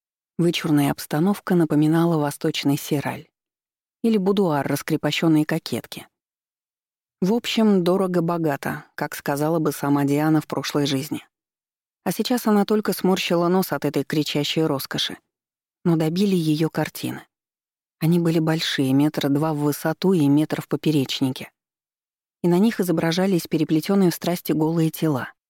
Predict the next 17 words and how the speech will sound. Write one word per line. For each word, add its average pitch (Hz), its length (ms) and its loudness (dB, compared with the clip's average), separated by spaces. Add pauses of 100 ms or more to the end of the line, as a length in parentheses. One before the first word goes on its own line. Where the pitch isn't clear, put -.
(800)
Причём 220 380 2
с - 80 -10
такой 196 320 0
анатомической 175 800 2
точностью, 139 680 -2
что - 200 -2
это 196 200 0
было 180 260 0
уже 170 260 2
не 165 180 4
искусство, 160 600 -2
а 135 40 -6
самая 175 380 2
натуральная 156 540 2
порнография, 156 840 0 (180)
только 214 320 0
маслом. 151 560 -2